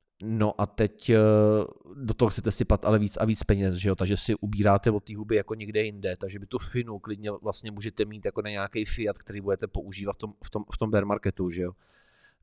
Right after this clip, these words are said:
Že holt si to neužijete teď, neu-, nekoupíte si teď prostě jako nový boty, nový auto nebo cokoliv jako novýho, ale vlastně ve chvíli, kdy, kdy prostě přijde ten, přijde ten bear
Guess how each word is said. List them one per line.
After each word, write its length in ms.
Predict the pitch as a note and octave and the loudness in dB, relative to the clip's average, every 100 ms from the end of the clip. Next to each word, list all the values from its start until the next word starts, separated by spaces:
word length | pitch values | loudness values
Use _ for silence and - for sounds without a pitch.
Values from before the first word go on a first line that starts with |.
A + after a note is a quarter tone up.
| G#2 | 4
Že 80 | |
holt 160 | G#2+ G#2+ | 4 4
si 80 | - | 0
to 80 | A#2 | 0
neužijete 520 | A2+ G#2+ A2 G#2+ F2 | 2 2 0 0 -2
teď, 360 | - G#2+ C#3 | 2 2 2
neu-, 220 | A#2 G#2 G2 | -2 -4 -2
nekoupíte 600 | G2 - G2+ G#2 F2+ G2+ | -4 -4 -2 -4 -2 -2
si 180 | - G2 | 0 0
teď 160 | G#2 | 0
prostě 300 | F#2+ F#2+ - | -2 -4 2
jako 180 | G2+ - | 2 4
nový 220 | G#2+ G#2 | 2 2
boty, 280 | G2+ G2 G#2+ | 2 0 0
nový 240 | G#2+ G2+ - | -2 -4 -4
auto 300 | F2+ - G#2 | -4 -2 -2
nebo 180 | G2+ | -2
cokoliv 360 | G2 - G2 G2 | -4 -4 -2 -2
jako 180 | G2 G2+ | -4 -6
novýho, 420 | F#2 G#2+ B2+ D#3+ - - - - - | -10 -4 -2 -2 -6 -20 -20 -12 2
ale 160 | G#2+ | 4
vlastně 380 | G#2+ G#2 - A#2 | 6 4 4 4
ve 80 | A2 | 4
chvíli, 580 | G2+ B2+ B2+ A2 G#2+ G#2+ | 2 0 4 6 6 4
kdy, 400 | G#2 G#2 G2+ G2+ | 4 6 6 4
kdy 180 | G#2 G2+ | 2 2
prostě 360 | G2 - A2+ | 2 0 0
přijde 380 | - - G2+ G#2 | 2 2 2 0
ten, 360 | - G#2+ G#2+ G#2 _ _ _ _ _ - - | 4 2 2 -2 _ _ _ _ _ -12 0
přijde 260 | A2+ G#2+ | 2 4
ten 240 | - A#2 A#2+ | 2 2 4
bear 320 | G2+ F#2+ | 4 4